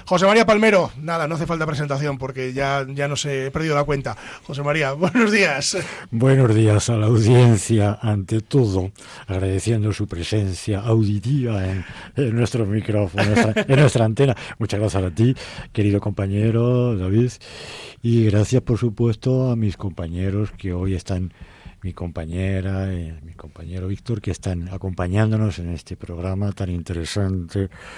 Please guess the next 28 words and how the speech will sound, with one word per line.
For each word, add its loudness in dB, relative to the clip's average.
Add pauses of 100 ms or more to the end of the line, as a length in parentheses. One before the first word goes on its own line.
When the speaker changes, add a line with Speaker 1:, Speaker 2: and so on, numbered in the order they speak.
(240)
Speaker 2:
de -4
Con -6
la -6
Venia, -6
señoría. -8 (420)
Speaker 1:
José -8
María, -4
te -4
vamos 0
a 2
hacer 0
fijo, -8
¿eh? -12 (640)
Speaker 2:
Ah. 2
Speaker 1:
Te -2
vamos 2
a -2
hacer 2
fijo 2
en 4
los 4
Speaker 2:
<laughs> -2
Speaker 1:
micros 0
de, -2 (320)
de 2
Con 0
la 2
Venia. 2